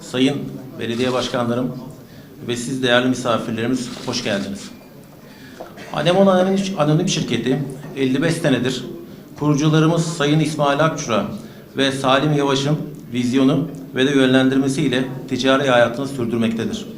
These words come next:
Bu süreçte yüze yakın devlet binası, okullar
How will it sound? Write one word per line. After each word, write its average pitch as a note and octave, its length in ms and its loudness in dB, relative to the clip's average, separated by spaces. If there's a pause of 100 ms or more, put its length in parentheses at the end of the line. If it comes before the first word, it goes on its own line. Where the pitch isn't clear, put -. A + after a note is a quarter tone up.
(760)
Bu D#3 100 0
süreçte D#3 540 2 (340)
yüze C3 220 2
yakın D#3+ 340 4
devlet B2+ 340 0
binası, B2 440 0 (580)
okullar C#3 520 4